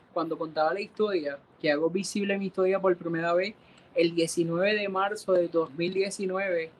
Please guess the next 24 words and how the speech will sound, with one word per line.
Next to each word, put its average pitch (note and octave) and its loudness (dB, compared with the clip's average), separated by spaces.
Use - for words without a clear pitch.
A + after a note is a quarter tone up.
ante D#3+ 2
la D#3 4
petición D#3+ 2
de F#3 2
una F#3+ 4
persona G3 0
que G3 -4
legislaba E3+ 4
en D#3+ -8
contra G3+ 0
de A#3 -4
la A3+ -4
comunidad A3 -10
L G#3 -8
G G#3+ -12
B G#3+ -10
T, F#3+ -12
eh, F3 2
sin F3+ -2
embargo, G3+ 4
tenía F#3 -2
prácticas F#3+ -2
corruptas, F#3+ -4
según D#3+ -8